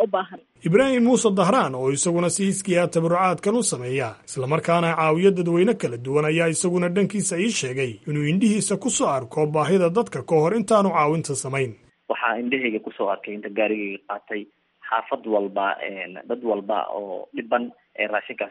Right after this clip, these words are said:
Speaker 3: qaadanaya. Waxyaabaha, waxaa ka mid ahaa dadkaasi runtii, ee, sagaal qoys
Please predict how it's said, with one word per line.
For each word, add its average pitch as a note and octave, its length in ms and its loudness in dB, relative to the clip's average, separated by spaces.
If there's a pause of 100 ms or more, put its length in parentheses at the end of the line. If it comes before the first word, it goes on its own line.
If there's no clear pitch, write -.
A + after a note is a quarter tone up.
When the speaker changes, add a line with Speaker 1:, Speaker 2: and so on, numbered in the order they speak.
Speaker 3:
qaadanaya. F#2+ 460 -6 (420)
Waxyaabaha, A#2+ 640 0
waxaa A#2 280 -8
ka C#3+ 80 -2
mid A#2+ 200 -6
ahaa G#2+ 320 -4
dadkaasi A2 560 -10
runtii, G#3 400 -10 (400)
ee, F#2 480 -4 (640)
sagaal B2 320 2 (140)
qoys A2 260 -4